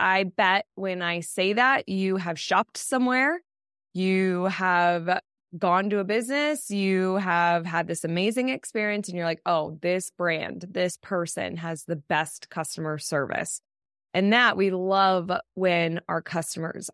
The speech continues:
are talking about us that way. For me, my favorite store, Pilar, I've gotten to know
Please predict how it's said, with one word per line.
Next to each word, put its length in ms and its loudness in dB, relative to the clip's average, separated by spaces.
are 180 0
talking 560 -4
about 220 2
us 180 -2
that 200 -2
way. 300 0
For 160 0
me, 520 2
my 180 -2
favorite 400 -6
store, 240 -4
Pilar, 760 4
I've 360 4
gotten 340 0
to 160 -10
know 600 6